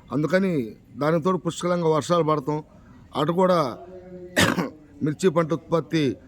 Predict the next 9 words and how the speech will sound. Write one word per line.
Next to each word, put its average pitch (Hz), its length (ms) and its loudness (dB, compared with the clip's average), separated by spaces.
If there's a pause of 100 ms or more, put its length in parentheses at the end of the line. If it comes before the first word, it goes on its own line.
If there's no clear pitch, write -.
(440)
సరుకులు 160 320 0
వస్తున్నాయి" 156 320 0
అంటే 151 120 0
పంజాబ్ 151 480 0
నుంచి, 147 240 -2
అటు 131 220 -2
నుంచి 143 380 -2 (680)
కొంతమంది 180 420 0
వ్యాపారస్తులు, 170 960 2